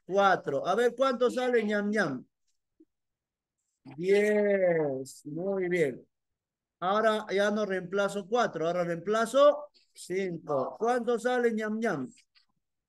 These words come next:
Trece. Ya. Entonces la respuesta es así. El conjunto A será igual a los números que ha salido. A siete, diez y trece. Esa es la respuesta.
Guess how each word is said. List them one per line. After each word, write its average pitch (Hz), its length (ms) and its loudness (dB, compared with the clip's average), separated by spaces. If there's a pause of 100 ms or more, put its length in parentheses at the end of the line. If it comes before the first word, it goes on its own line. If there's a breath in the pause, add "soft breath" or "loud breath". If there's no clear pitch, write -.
(720)
Trece. 165 680 -2 (160)
Ya. 147 420 -2
Entonces 226 840 -2
la 190 220 -2
respuesta 202 600 -2
es 180 100 -6
así. 165 360 -6
El 165 240 -4
conjunto 185 680 -8
A 220 260 -4 (580)
será 175 400 -6
igual 190 400 -2
a 156 120 -2
los 151 160 -2
números 170 300 -6
que 170 120 -8
ha 156 40 -6
salido. 123 540 -6
A 117 200 -6
siete, 190 1120 0 (760)
diez 180 420 -4
y 160 80 -8
trece. 135 640 -8
Esa 196 360 -2
es 185 60 -4
la 202 240 0
respuesta. 135 2250 -2